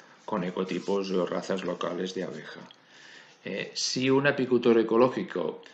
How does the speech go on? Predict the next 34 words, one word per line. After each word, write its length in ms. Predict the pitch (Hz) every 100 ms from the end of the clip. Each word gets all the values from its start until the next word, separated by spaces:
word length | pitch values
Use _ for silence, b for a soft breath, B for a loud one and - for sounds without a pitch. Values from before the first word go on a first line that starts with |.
| B B _ - _
quiere 460 | - 110 110 107 107
comprar 460 | 113 98 113 104
núcleos 680 | 113 120 117 107 135 208 -
cada 340 | - 90 90 98
año, 200 | 120 156
puede 220 | 127 127
incorporar 880 | 127 127 120 - 117 117 123 - -
máximo 480 | 110 113 - 120 120
un 140 | 113
diez 220 | 110 117
por 200 | - 107 95
ciento 380 | 104 104 104
de 140 | 107 98
núcleos 480 | 98 95 107 117 - B B B B -
en 140 | 104
su 140 | - 104
reposición 680 | 104 95 95 95 104 95 98
anual 480 | 95 92 90 92
de 220 | 98 104 -
su 220 | - -
cabaña 640 | 90 85 87 85 85 82
apícola, 500 | 78 71 - - - -
¿no? 120 | 60 65
De, 180 | -
de 240 | - - 85
núcleos 440 | 92 95 107 117
que 100 | -
s-, 200 | 92 - -
que 120 | 92
vienen 280 | 87 101 120
de 140 | 127
convencional, 720 | 87 82 78 - - 71 - - - -
esto 280 | - - -
sí. 200 | -